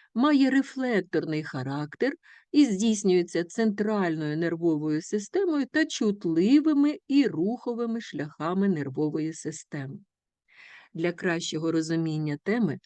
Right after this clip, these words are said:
виконайте самостійну роботу з таблицею. Порівняйте характеристику симпатичного та парасимпатичного відділів.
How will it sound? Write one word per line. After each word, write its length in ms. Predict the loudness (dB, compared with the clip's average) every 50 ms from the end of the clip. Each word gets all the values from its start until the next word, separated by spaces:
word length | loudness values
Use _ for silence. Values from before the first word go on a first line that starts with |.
| -20 -20 _ _ 0
виконайте 600 | 4 4 4 4 4 2 2 2 2 2 2 2
самостійну 760 | 2 2 0 2 0 -2 -4 -6 -4 -2 0 2 2 2 2
роботу 460 | 2 0 0 0 0 -2 -2 -2 -6
з 120 | -8 -6
таблицею. 800 | -4 -4 -4 -2 0 0 0 0 -2 -4 -6 -6 -6 -6 -8 -10 _ _ _ _ _ _
Порівняйте 720 | 4 6 8 8 8 8 6 4 4 2 2 0 -4 -6
характеристику 960 | -6 -2 0 0 0 0 0 2 4 6 6 6 6 4 0 -2 0 0 -2 -2
симпатичного 1120 | 2 2 4 4 4 2 -2 -6 -6 -2 0 0 0 0 -2 -4 -4 -2 -2 -2 -4 -6 -8 _
та 120 | -4 -4 -4
парасимпатичного 1500 | -4 _ -2 0 0 0 0 0 -2 -2 0 2 2 2 2 0 -2 0 0 0 0 0 0 0 0 0 2 2 0
відділів. 600 | 0 -2 -4 -6 -6 -6 -4 -4 -4 -4 -6 -10